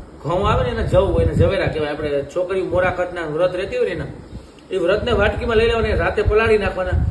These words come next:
અને સવારે જવવાળું પાણી પીવાનું. તમારું કેન્સર દસ પંદર દિવસ ના જાય તો મને કહી દો. અને જો છતાંય તમને એમ લાગે કે નથી જતું તો રાજસ્થાનના દેવમાલી ગામનો મેં વીડિયો બનાવ્યો, એ પણ સાચો જ છે.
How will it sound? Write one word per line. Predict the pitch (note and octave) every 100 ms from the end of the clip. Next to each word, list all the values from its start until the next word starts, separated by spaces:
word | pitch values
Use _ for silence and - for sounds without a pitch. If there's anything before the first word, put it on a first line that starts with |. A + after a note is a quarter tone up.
| - E3+
અને | F3+
સવારે | F#3 A3 A#3+
જવવાળું | - F3+ A3+ A#3 G#3
પાણી | G3 G3+
પીવાનું. | G3 G3+ F#3+ F#3+
તમારું | F#3 A3 B3
કેન્સર | A3 G#3+ A3
દસ | G3+ G#3 G#3
પંદર | G3 F#3+
દિવસ | F#3+ F#3
ના | F3+ A3
જાય | G3+ D#3+ - - -
તો | E3+
મને | F#3+ F#3
કહી | G3+
દો. | G#3+
અને | G#3 F#3
જો | D3 A#3
છતાંય | A3+ G#3 C#4
તમને | C4+ C4
એમ | C4+
લાગે | B3 B3+ A#3+
કે |
નથી | G3+ A3 A3+
જતું | G3 E3+ - - - -
તો |
રાજસ્થાનના | D#3 F#3 A3+ A3 G#3+ G#3
દેવમાલી | F#3 G3+ G3+ G3
ગામનો | F3+ F#3 F#3+
મેં | F#3
વીડિયો | F#3 G#3
બનાવ્યો, | G3+ G3+ G3+
એ | G3
પણ | G#3+ G3
સાચો | F3+ G3
જ | D#3+
છે. | F#3+